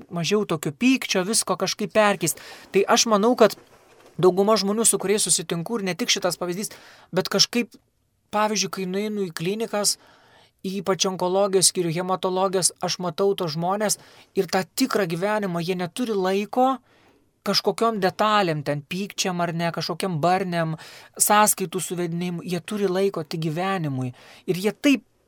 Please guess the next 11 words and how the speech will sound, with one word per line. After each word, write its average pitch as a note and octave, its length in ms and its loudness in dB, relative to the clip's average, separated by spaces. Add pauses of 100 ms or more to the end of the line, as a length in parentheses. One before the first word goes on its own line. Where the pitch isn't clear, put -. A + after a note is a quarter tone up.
(140)
kuo A#3 220 4
arčiau A3+ 340 2
žmogus F#3+ 360 0
priartėja, G3 500 2
jeigu F3 180 2
atvira F#3+ 320 0
širdim G3 380 -2
prie, F3 180 0
mm, E3 680 -8
mirties G3 360 -4
paslapties, G#3 640 -2